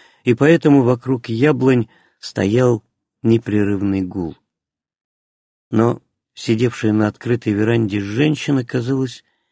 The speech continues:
не замечала этого радостного весеннего буйства природы. Ее взгляд был устремлен не на цветущие кроны, а куда-то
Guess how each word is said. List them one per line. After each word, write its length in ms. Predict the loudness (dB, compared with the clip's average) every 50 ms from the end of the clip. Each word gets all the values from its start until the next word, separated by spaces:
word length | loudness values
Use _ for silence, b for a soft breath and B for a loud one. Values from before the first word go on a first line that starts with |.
| _ _ _ _
не 160 | 0 2 2 2
замечала 640 | 2 2 2 2 0 -2 -4 -4 -2 -2 0 0
этого 400 | 0 -2 -2 -4 -4 -4 -4 -4 b b b b b b b b b -4
радостного 800 | 0 0 2 2 0 0 -2 -6 -6 -8 -6 -4 -2 -2 -2 -2
весеннего 840 | -2 -4 -6 -8 -8 -6 -4 -2 0 0 0 0 0 -2 -4 -4 -6 _ _ _ _ _ _ _
буйства 480 | -4 -2 -2 -2 -2 -4 -6 -4 -4 -4
природы. 680 | -2 -4 -4 -2 -2 -2 -2 -2 -4 -4 -8 -14 -14 _ _ _ _ _ _ _ _ _ _ _ _ _ _ _ _ _ _ _ _ _
Ее 320 | -2 0 0 2 2 0
взгляд 380 | 0 -2 -2 -2 0 0 0 0
был 220 | 0 -2 -2 -2
устремлен 760 | -2 -4 -6 -8 -2 0 2 2 2 4 4 4 2 2 0 -2 _ _ _ _ _ _ _ _ _ _ _ _ _ _
не 100 | -2 0
на 160 | 0 0 -2
цветущие 840 | -4 -4 -4 -4 -4 -2 -2 -2 -2 -2 -2 -6 -4 0 0 0 0
кроны, 540 | 0 -2 -2 2 2 4 4 4 2 2 0
а 60 | -2
куда-то 680 | -4 _ -6 -6 -2 -2 -2 -4 -4 -6 -8 -8 -8